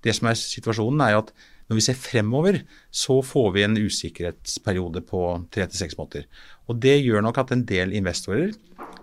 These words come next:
venter litt grann, prøver å s-, danne seg et bilde og, ja, få en litt sånn overblikk over markedet. Vi vet, ut ifra det webinaret vi hadde i dag med over fire hundre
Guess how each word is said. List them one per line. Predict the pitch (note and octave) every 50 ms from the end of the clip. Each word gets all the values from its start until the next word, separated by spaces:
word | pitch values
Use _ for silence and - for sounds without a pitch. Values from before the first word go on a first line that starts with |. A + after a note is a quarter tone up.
| - - - - -
venter | A2+ A2+ B2 C3+ B2 G#2+ F2+ - - - - E2+ F2
litt | - -
grann, | - G2 F2+ G#2+ D3+ A#3+ B3 - - - - - -
prøver | C#3 A2+ G#2+ A#2+
å |
s-, | - - - -
danne | B2+ A#2+ F#2+ F2 D#2+ -
seg | G#2+ G#2+
et | G2+
bilde | G#2 A2 G2 E2+ E2 D#2 E2 A2
og, | A#2 A2 G#2 G#2 G2 G2 - - - - - - - - - - - -
ja, | D#2 - - - - -
få | - A2+ G#2+
en | A#2 G#2+
litt | G#2 -
sånn | G#2 G#2 G#2 -
overblikk | A#2+ G#2+ F#2 D#2 E2 E2 F2 G#2 G2+ - - G2+
over | G2+ G2+ G2+
markedet. | F2+ - - - F#2+ C3 G3 A#3+ A#3+ - - - - - - - _ _ -
Vi | A2 A2+ A#2+
vet, | A#2+ A2 G#2 G#2+ A#2 D#3+ G#3 G#3 - - -
ut | - B2 G#2 - -
ifra | A2+ F#2+ A#2+ A2 G#2
det | G2+ G2
webinaret | G2+ F#2 F2+ G#2+ G2 G2+ F#2 E2+ D#2+ D#2+ E2+
vi | F#2
hadde | G#2+ G2 F#2 F#2 F2+
i | F2
dag | F#2+ A#2 B2 A#2+
med | A2+ F#2
over | F#2+ F#2+ G2
fire | - - - F#2+ E2+ D#2+ E2 E2
hundre | E2+ E2+ E2 E2